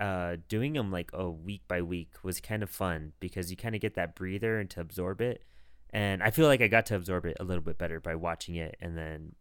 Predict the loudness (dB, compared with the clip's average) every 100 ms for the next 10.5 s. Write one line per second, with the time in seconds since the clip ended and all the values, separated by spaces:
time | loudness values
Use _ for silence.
0 | -14 -10 -8 -10 -12 -12 -8 -4 -2 -4
1 | -4 -2 -2 -2 -4 -4 -2 -4 -6 -8
2 | -6 -8 -8 -10 -10 -10 -12 -8 -8 -6
3 | -8 -12 -14 -16 -12 -6 -4 -4 -6 -6
4 | -8 -10 -16 -20 -18 -18 -2 0 0 -2
5 | -8 -14 -20 -20 -20 -20 -8 -4 4 6
6 | 8 6 4 4 4 2 2 2 2 2
7 | 2 0 -2 0 0 0 -2 -2 -2 -2
8 | -4 -6 -4 -2 -2 -4 -8 -8 -6 -4
9 | -6 -6 -6 -6 -6 -6 -4 -4 -8 -10
10 | -10 -10 -10 -12